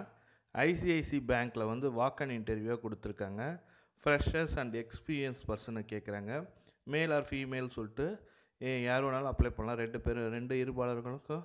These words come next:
அப்போ வாய்ப்புகள் இருக்கு. அது என்ன ஓப்பனிங் இருக்குன்றது ஃபுல் டீட்டெயில்டாக பார்க்க போறோம். வாங்க வீடியோக்குள்ள போகலாம். Opportunity to make the career with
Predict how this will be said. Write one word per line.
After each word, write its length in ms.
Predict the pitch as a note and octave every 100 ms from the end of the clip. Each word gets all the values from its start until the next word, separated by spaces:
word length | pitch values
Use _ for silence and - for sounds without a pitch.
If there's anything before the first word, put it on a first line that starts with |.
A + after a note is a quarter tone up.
| -
அப்போ 220 | - A#2
வாய்ப்புகள் 480 | A2 B2 B2+ A#2+ A2
இருக்கு. 260 | G2+ B2 D#3+ G3 - - _ -
அது 160 | A2+
என்ன 240 | B2+ D3 D#3+
ஓப்பனிங் 400 | C3+ C3 B2+ A#2+
இருக்குன்றது 460 | A2+ A#2 A2+ - -
ஃபுல் 180 | A#2+ A#2+
டீட்டெயில்டாக 440 | A#2+ A#2+ A2+ A2+
பார்க்க 280 | G#2+ F#2+ F#2+
போறோம். 240 | A#2+ E3+ F#3+ _ _ _ -
வாங்க 200 | B2 C#3
வீடியோக்குள்ள 460 | C3 C3+ C3+ A#2+ G2+
போகலாம். 380 | G2 G2 A2+ F#3 - _ _ _ _ _ _ _ _ _ _ _ _ _ _ _ _ _ _ _ _ _ _ _ _ _ - _ _ _ _ _ _ -
Opportunity 600 | C#3+ D#3+ E3 D#3 D3+ D#3
to 120 | D3+ C#3+ B2+
make 180 | D3 B2+
the 120 | C3 B2+
career 360 | B2+ B2+ B2+ B2+
with 200 | A#2+